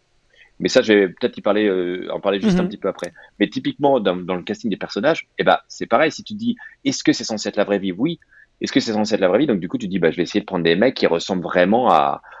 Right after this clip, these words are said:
Speaker 1: à, je veux pas un, un conducteur de tank, enfin. Tu vois, ce qui est,
Speaker 2: Ah
Speaker 1: ce
Speaker 2: bah
Speaker 1: qui est,
Speaker 2: non,
Speaker 1: c'est
Speaker 2: là,
Speaker 1: pas
Speaker 2: le
Speaker 1: intéressant
Speaker 2: gars, le
Speaker 1: d'avoir
Speaker 2: gars,
Speaker 1: un
Speaker 2: il
Speaker 1: mec
Speaker 2: ressemble
Speaker 1: un
Speaker 2: vraiment
Speaker 1: soldat,
Speaker 2: à,
Speaker 1: tu vois.
Speaker 2: à mon père, quoi.
Speaker 1: Le mec, il pourrait
Speaker 2: Entre
Speaker 1: être, voilà,
Speaker 2: guillemets.
Speaker 1: il pourrait être dans, dans, dans sa Citroën, dans son C trois, euh.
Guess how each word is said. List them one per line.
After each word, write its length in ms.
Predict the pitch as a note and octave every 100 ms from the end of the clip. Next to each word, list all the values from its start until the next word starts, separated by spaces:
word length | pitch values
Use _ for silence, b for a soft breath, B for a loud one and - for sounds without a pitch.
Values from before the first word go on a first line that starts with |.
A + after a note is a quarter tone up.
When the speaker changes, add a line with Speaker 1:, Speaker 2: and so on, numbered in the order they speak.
| B _
Speaker 1:
à, 440 | D#2 D2+ C#2+ C2+ - b - _ - - _
je 100 | -
veux 60 | A#3+
pas 160 | G3 D3+
un, 120 | A2 -
un 80 | G#2+
conducteur 400 | B2 G#2+ C3 A2
de 80 |
tank, 260 | F2+ G#2+ G#2
enfin. 200 | D#2 - _
Tu 120 | -
vois, 140 | G#2 G#2+
ce 100 | -
qui 80 | G2
est, 40 |
Speaker 2:
Ah 40 | D3
Speaker 1:
ce 40 |
Speaker 2:
bah 60 | D3+
Speaker 1:
qui 40 |
est, 60 | D#3
Speaker 2:
non, 80 | F3
Speaker 1:
c'est 60 |
Speaker 2:
là, 80 | D#3+
Speaker 1:
pas 60 | D#3+
Speaker 2:
le 40 |
Speaker 1:
intéressant 220 | D3+ F#3+ F3+
Speaker 2:
gars, 40 |
le 40 | C#3
Speaker 1:
d'avoir 200 | - -
Speaker 2:
gars, 60 |
Speaker 1:
un 40 | D#3+
Speaker 2:
il 40 |
Speaker 1:
mec 80 | G#2+
Speaker 2:
ressemble 200 | D#3 C3+
Speaker 1:
un 20 | C#3
Speaker 2:
vraiment 120 | D#3+
Speaker 1:
soldat, 220 | D#3 C3
Speaker 2:
à, 40 | B2+
Speaker 1:
tu 60 |
vois. 160 | B2 C3
Speaker 2:
à 40 |
mon 140 | C3 D3+
père, 220 | C#3+ -
quoi. 140 | - -
Speaker 1:
Le 160 | - F3+
mec, 200 | G3+ G3
il 60 | B2+
pourrait 220 | A#2+ B2
Speaker 2:
Entre 140 | C3
Speaker 1:
être, 60 | A2
voilà, 160 | C3
Speaker 2:
guillemets. 40 | D3
Speaker 1:
il 60 | -
pourrait 160 | F#2
être 180 | F#2+ G2+ F#2+
dans, 220 | F#2+ F#2+
dans, 260 | F#2 F2+ F2
dans 100 | F2
sa 140 | G2
Citroën, 480 | - G2+ - G#2 G#2
dans 240 | F2+ F2
son 140 | E2+ E2+
C 160 | F2+
trois, 340 | E2 A2 C3+
euh. 100 | G#2+